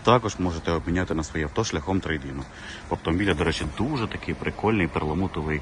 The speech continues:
колір, але камера чомусь його не передає.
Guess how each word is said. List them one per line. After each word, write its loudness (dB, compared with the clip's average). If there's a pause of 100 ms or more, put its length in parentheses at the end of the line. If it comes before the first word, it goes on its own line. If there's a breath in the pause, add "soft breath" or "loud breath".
колір, 6
але 0
камера 6
чомусь -2
його 0
не 8
передає. 6